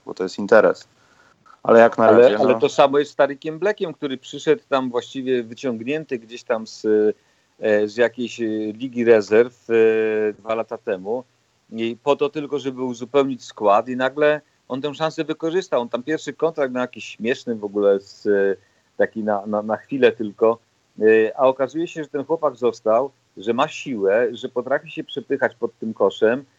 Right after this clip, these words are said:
Speaker 2: że wcale nie jest zły technicznie, że potrafi fajnie dunkować, po-, powi-, tylko musi dostać, e, odpowiednie, e, opcje. E, wbrew pozorom,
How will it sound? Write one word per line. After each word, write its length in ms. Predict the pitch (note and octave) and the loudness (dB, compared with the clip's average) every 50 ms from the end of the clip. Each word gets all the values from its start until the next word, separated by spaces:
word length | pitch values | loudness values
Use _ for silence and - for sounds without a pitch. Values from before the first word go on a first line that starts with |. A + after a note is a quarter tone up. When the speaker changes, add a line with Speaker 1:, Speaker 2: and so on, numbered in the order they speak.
| _ _ _ | _ _ _
Speaker 2:
że 140 | - G2+ A#2+ | -8 -6 -6
wcale 300 | A#2 - - C#3 C#3+ F3+ | -4 2 4 4 4 4
nie 120 | F#3 F3+ F3+ | 2 -2 -4
jest 200 | F3 D#3 - - | -4 -4 -6 -6
zły 160 | C3 D3 D#3 | -6 -8 -4
technicznie, 640 | - - - - B2+ A#2 G#2 - - G#2+ A2+ A#2+ A#2+ | -4 -6 -6 -4 -8 -10 -10 -10 -6 -2 -2 0 0
że 100 | C3 C3 | -2 -4
potrafi 440 | - A#2+ - A#2+ C3 C#3 - E3 | -4 -4 2 2 2 2 0 -6
fajnie 280 | D#3 - E3 E3 E3+ D#3+ | -2 0 0 0 0 0
dunkować, 640 | D3+ D#3 D3+ C3+ - B2+ G#2+ F#2 G#2 A2+ B2+ - _ _ _ _ _ _ _ | -2 -2 -2 2 2 2 2 4 2 0 0 -2 _ _ _ _ _ _ _
po-, 100 | B2 A#2+ A2+ _ | -12 -12 -8 _
powi-, 360 | C3 C3 B2 C#3+ C#3 B2+ B2+ | -4 -4 -4 -6 -8 -8 -10
tylko 300 | - - C#3+ C#3 - D3 | -8 -8 -6 -2 -2 -2
musi 220 | C3+ C#3+ - - | -2 -4 -12 -10
dostać, 480 | B2+ B2 B2 - D3+ C3+ B2+ - - - | -10 -10 -4 0 0 0 0 -2 -4 -2
e, 280 | C3+ C3+ C3+ C3+ B2+ - | 2 2 2 2 2 0
odpowiednie, 760 | C3 - _ - C3+ B2+ B2+ C3 B2+ B2+ C#3 C3+ C3+ C#3 B2+ B2+ B2+ C3 C3 B2 | -4 -6 _ -8 -4 0 0 -2 0 0 -2 0 0 0 -2 -2 -4 -6 -8 -8
e, 60 | C3 - | -2 0
opcje. 420 | D3 D3 C#3+ - _ - - F2+ - _ _ - - - _ _ _ | 0 0 0 -2 _ -8 -8 -8 -8 _ _ -20 -20 -20 _ _ _
E, 160 | - A2 A2 | 0 0 0
wbrew 400 | G#2+ - B2 A#2 A2 F3+ A3 A3+ | 0 -4 -12 -4 2 2 2 2
pozorom, 540 | - - A3 F#3 F#3+ F3 A#2+ F2+ F2+ F#2+ B2 | 4 2 2 4 4 2 0 0 -2 -6 -6